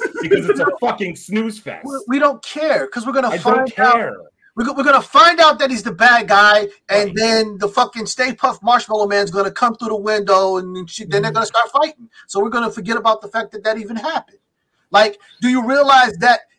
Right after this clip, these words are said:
Speaker 3: it, we're literally three episodes down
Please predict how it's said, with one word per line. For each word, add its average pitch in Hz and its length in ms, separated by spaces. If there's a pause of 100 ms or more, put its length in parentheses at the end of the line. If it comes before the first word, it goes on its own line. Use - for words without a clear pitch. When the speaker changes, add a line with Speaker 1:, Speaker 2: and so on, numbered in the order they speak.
Speaker 3:
it, 202 180
we're 226 180
literally 262 600 (1000)
three 311 340
episodes 269 580
down 269 540